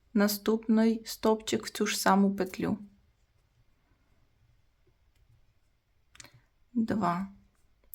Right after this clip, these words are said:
Далі в наступну петлю пров'язуємо знову два стовпчика з накидом. Один. І знову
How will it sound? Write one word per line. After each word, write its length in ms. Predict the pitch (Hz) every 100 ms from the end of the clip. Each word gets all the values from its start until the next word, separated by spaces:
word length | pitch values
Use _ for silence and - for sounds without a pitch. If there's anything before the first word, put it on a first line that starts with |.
| - - - _
Далі 360 | 208 214 190 190
в 80 |
наступну 560 | 190 233 - 214 208 220
петлю 400 | 220 254 285 294
пров'язуємо 800 | - 233 202 214 240 240 233 220
знову 400 | 220 202 185 180
два 260 | 196 202
стовпчика 580 | 233 - 185 - - -
з 80 | 190
накидом. 640 | 185 175 - 233 190 - - _ _ _ _ _ _ _ _ _ _ _ _ _ _ _ _ _ _ _ _ _ _ _ _ _ _ _ _ _ _
Один. 760 | - 208 202 190 185 208 240 330 - _ _ _ _ _ _ _ _
І 180 | 247 320
знову 600 | - 196 202 220 233